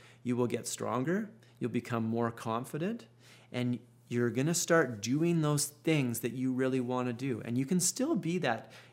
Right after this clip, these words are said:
empathetic person that's there for your relationships, there for your friends. But what you might find is as you start doing this, you might lose some friends, or you might lose some people that they just really don't like what you're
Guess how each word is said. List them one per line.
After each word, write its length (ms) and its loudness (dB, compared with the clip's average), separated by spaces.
empathetic 580 0
person 420 -2
that's 200 -4
there 280 0
for 200 -4
your 160 -2
relationships, 720 -6
there 180 -4
for 160 -8
your 120 -4
friends. 460 -6
But 80 -2
what 240 0
you 100 4
might 280 4
find 420 2
is 120 -4
as 380 -2
you 120 0
start 440 2
doing 360 0
this, 360 -6
you 140 0
might 460 0
lose 540 0
some 320 -2
friends, 680 -6
or 80 -6
you 140 -2
might 260 -2
lose 340 0
some 200 0
people 460 -4
that 260 -6
they 80 -10
just 200 -4
really 200 2
don't 240 2
like 300 -2
what 200 -4
you're 200 -8